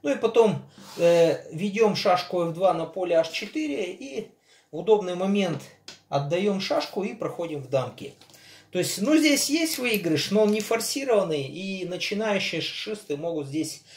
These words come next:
выпустить своего соперника. Э, поэтому мастер Евгений Ивашко здесь нашёл, э, форсированный выигрыш.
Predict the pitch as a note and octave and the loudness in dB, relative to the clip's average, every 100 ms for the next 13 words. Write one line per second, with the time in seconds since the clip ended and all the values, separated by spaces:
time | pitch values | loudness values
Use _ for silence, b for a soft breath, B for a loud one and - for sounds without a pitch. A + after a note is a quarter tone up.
0 | B B E3+ G#3 D3+ - C#3+ C3+ C#3+ C3+ | B B -2 0 -2 -4 -6 -2 0 2
1 | C3+ - C3+ C#3 A#2 A2+ G2+ - - B | 0 -2 -4 -4 -6 -6 -8 -10 -12 B
2 | B B B C3+ C#3+ C#3 A3 B3 B3+ A3 | B B B 4 4 6 6 6 4 2
3 | F3+ - E3+ G#3+ A3 - E3 C#3+ - D3 | 0 -2 -2 0 0 0 0 -2 -8 -10
4 | D3+ G3+ E3+ F3+ A3 C4 - E3+ D#3 G#3 | -8 -8 -6 -2 -2 -2 -4 -6 -4 -6
5 | - D#3+ C#3+ G3+ G3 D3+ C#3 C3+ C3 E3 | -6 -8 -4 0 0 -2 -2 -2 -2 -4
6 | D#3 - F3+ D#3+ D3+ D3+ E3+ D#3 A#2+ G#2 | -6 -6 -4 -4 -2 -2 -2 -2 -4 -4
7 | F#2+ - | -4 -6